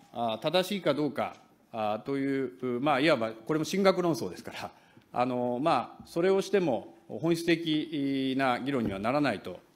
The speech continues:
思います。私自身もそう思います。問題は、本当に日本の経済や産業がしっかり発展をして、国民の皆さんが豊かさを感じられているかどうか、まあ、そこがポイントなんです。で、総理は、まあ、この間、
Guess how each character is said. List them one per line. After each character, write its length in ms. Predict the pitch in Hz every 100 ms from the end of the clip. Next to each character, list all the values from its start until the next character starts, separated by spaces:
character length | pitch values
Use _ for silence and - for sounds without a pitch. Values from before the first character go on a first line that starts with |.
| -
思 220 | 107 110
い 20 |
ま 140 | 95
す。 140 | - -
私 300 | - 156 175 170
自 180 | 160
身 40 | 131
も 80 | 90
そ 120 | 95
う 40 |
思 80 | 85
い 40 |
ま 100 | 80
す。 100 | - _ _ _ _
問 200 | 151 175
題 180 | 190 180
は、 320 | 190 143 - - - _ _
本 180 | 175 185
当 100 | 190
に 120 | 190
日 100 | 185
本 180 | 175 185
の 120 | 185
経 180 | 185 185
済 200 | 160 143
や 100 | 120
産 220 | 127 143
業 140 | 107 98
が 240 | 110 101 - - _
し 80 | -
っ 40 |
か 120 | - 165
り 60 |
発 220 | 127 123
展 140 | 147 139
を 60 |
し 60 | 135
て、 100 | 131
国 220 | 127 143
民 160 | 180 180
の 80 | 175
皆 180 | 170
さ 140 | 160 139
ん 80 | 113
が 340 | 131 98 - - -
豊 240 | 139 175
か 120 | 190
さ 140 | 190 147
を 60 |
感 240 | 127 156 170
じ 100 | 170
ら 120 | 165
れ 80 | 170
て 80 |
い 20 | 170
る 80 |
か 120 | 165 120
ど 100 | 147
う 60 |
か、 140 | - - - _ _ _ -
ま 60 |
あ、 20 | 143
そ 120 | 175
こ 80 | 202
が 120 | 185
ポ 100 | 180
イ 60 |
ン 20 | 156
ト 60 |
な 80 | 135
ん 80 | 85
で 60 |
す。 120 | - - - _
で、 80 | 156
総 200 | 208 208
理 80 | 165
は、 440 | 160 143 104 - - 160
ま 120 | 165
あ、 60 |
こ 120 | 147 156
の 80 |
間、 320 | 160 165 113